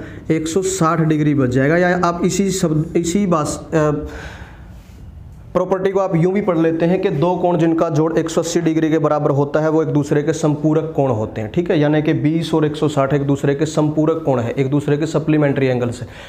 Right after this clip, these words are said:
एंगल पर अलग से video बनाएंगे, वहाँ देखेंगे बहुत तरह के एंगल्स होते हैं, वहाँ discuss करेंगे। ये property मेरे ख्याल से सभी को पता थी।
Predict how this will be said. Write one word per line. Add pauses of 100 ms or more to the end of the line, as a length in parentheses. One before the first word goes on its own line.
(100)
एंगल
पर
अलग
से
video
बनाएंगे,
वहाँ
देखेंगे
बहुत
तरह
के
एंगल्स
होते
हैं,
वहाँ
discuss
करेंगे। (640)
ये
property
मेरे
ख्याल
से
सभी
को
पता
थी।